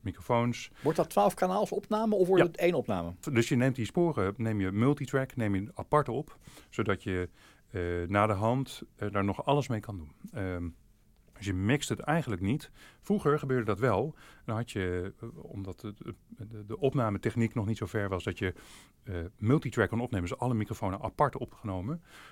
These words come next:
Speaker 1: Eh, dus dan moest je het mixen. Dus er zijn, zelfs bij Deutsche Grammophon zijn tot vrij laat, eh, in de jaren tachtig, eh, werd dat gemixt naar de stereo. Of, of vierkanaals, wat dan ook.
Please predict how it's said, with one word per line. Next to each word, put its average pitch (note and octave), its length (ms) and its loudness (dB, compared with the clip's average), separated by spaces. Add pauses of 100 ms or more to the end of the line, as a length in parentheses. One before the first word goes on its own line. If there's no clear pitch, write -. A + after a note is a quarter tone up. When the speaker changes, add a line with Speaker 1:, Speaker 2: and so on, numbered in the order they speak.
(140)
Speaker 1:
Eh, G2+ 300 0
dus A2+ 120 -2
dan C#3 100 2
moest D3 160 2
je - 60 -2
het G2 100 -2
mixen. D3+ 380 -4
Dus A2 380 -8
er A2+ 60 -6
zijn, A2 280 -4 (180)
zelfs B2+ 300 -6
bij A2 120 -2
Deutsche A2 220 -2
Grammophon A2+ 480 0
zijn A2 140 -6
tot G#2 160 -6
vrij D3+ 280 0
laat, A2+ 520 4 (460)
eh, G2 120 -10 (140)
in F#2+ 180 -12
de F2+ 100 -14
jaren G2 340 -16
tachtig, A#2+ 560 -4
eh, F#2 280 -2
werd C3 180 0
dat G#2 120 -4
gemixt C3+ 440 -4
naar F2 180 -4
de - 80 -18
stereo. A2 480 -2 (560)
Of, - 200 -8
of - 340 -18
vierkanaals, G2+ 640 -2
wat F#2+ 160 -8
dan F#2+ 120 -6
ook. G#2 240 -8